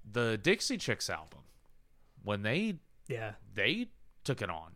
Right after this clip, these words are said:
Speaker 1: that album mainly is about the Bush <laughs> administration.
Speaker 2: Mm-hmm.
Speaker 1: God damn it. I,
Speaker 2: Yeah.
Speaker 1: there's,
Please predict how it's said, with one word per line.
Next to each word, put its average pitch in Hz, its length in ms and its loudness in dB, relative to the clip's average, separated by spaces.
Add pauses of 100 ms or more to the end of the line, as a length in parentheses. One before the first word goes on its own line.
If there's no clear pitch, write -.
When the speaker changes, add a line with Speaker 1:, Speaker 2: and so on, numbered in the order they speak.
(240)
Speaker 1:
that 139 160 10
album 127 560 4
mainly 120 480 2
is 117 160 2
about 117 320 4
the 156 60 0
Bush 151 400 6
<laughs> - 0 -
administration. 151 960 4
Speaker 2:
Mm-hmm. 135 380 2
Speaker 1:
God 143 280 8 (100)
damn 185 300 12
it. 113 160 8
I, 131 140 12
Speaker 2:
Yeah. 120 120 6 (100)
Speaker 1:
there's, - 600 2